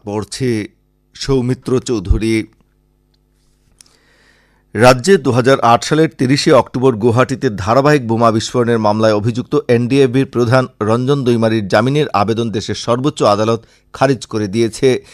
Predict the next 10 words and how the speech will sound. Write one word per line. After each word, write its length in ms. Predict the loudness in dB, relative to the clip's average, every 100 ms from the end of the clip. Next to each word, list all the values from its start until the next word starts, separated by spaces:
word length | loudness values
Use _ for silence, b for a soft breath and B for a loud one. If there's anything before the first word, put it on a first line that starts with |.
| B B
আদালত 440 | 0 2 2 0
এই 120 | -2
মামলার 360 | -2 0 0 0
বর্তমান 460 | 0 -2 0 -2 -2
অবস্থানের 480 | -2 -2 -2 -4
ভিত্তিতে 440 | -4 -6 -8 -4 -4
দৈমারির 480 | -2 -2 -2 -4 -4
আবেদন 360 | -4 -6 -10
বিবেচনার 480 | -12 -12 -12 -10 -10
বিষয়ে 440 | -10 -10 -6 -8